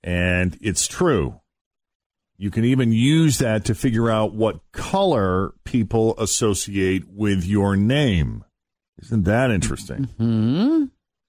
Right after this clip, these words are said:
Speaker 1: Here's the breakdown. The letter A sounds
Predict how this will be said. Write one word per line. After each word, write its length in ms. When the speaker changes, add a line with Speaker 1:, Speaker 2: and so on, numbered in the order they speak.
Speaker 1:
Here's 260
the 60
breakdown. 760
The 60
letter 400
A 840
sounds 1300